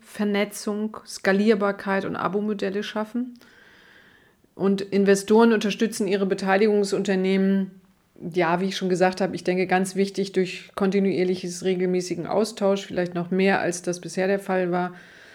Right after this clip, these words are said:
m, aktive Hilfe und Unterstützung bei der Findung von Strategien und vor allen Dingen bei der Unterstützung und der Umsetzung.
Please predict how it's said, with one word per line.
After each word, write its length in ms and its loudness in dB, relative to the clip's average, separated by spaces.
m, 300 -2
aktive 520 0
Hilfe 280 4
und 120 -2
Unterstützung 840 -2
bei 160 4
der 160 2
Findung 400 2
von 160 -4
Strategien 720 0
und 360 6
vor 220 0
allen 240 2
Dingen 160 2
bei 140 2
der 100 0
Unterstützung 680 -4
und 280 -6
der 100 -4
Umsetzung. 760 -2